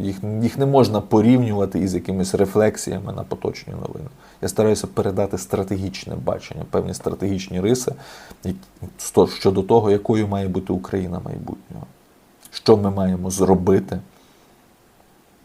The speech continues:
щоб зберегти український народ? В першу чергу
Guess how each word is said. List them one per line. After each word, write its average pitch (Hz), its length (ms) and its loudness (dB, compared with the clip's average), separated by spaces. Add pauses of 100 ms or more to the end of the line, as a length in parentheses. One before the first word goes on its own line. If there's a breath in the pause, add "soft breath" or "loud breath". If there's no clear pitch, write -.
(380)
щоб 95 240 -6
зберегти 95 460 0
український - 640 -8
народ? - 240 -8 (360)
В - 100 -20
першу 113 360 8
чергу - 380 -2